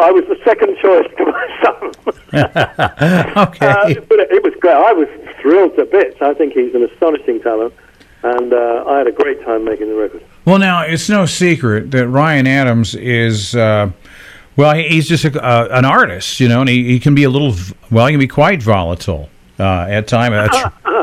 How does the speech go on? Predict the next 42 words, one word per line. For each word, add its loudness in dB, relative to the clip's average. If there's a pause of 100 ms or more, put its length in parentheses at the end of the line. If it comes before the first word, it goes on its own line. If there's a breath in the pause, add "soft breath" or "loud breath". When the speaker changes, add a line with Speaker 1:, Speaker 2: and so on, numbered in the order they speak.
(220)
Speaker 1:
<laughs> -
Speaker 2:
a, 0
a 0
true 2
artist 0 (100)
disposition, 0
right? -4 (640 soft breath)
Speaker 1:
Oh, 4
well, 0
yeah, 2
I, -4 (160)
<laughs> -4
if -6
you -2
like. 0 (160)
<laughs> -6
Yes. -4 (580 loud breath)
Okay, 2
I'll 2
go 0
along 0
with -2
that, -2
yeah. -2
<laughs> -18
Speaker 2:
Okay. -6 (200)
<laughs> 0
Well, 0
was 0
that, 0 (260 loud breath)
was 2
that 2
in -4
any 0
way, 2
did, 0
did 0
Ethan 0
warn 4
you 4
about 0
anything? -6